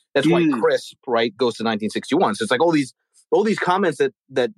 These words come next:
Speaker 1: look at yields before this, they're, they're not understanding what's the sequence of yields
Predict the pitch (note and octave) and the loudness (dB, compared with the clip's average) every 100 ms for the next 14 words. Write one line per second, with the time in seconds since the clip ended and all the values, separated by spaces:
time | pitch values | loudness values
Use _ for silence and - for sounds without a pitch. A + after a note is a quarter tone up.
0 | C3+ D3 D3 A#2 C3+ D3+ D3 A#2+ - A#2 | -6 -2 0 -2 0 2 2 0 -6 -4
1 | D3 D3 A#2 A2 C3 B2 B2 A#2+ C#3 D3 | 0 2 2 0 -2 -2 0 2 2 2
2 | C#3 B2 C3+ B2+ A#2 A2+ D3 - D3+ C#3 | 0 -2 -2 -2 -2 -2 -4 -4 -2 0
3 | A2 G#2+ A#2 A#2 G#2+ - | 0 0 2 2 0 -6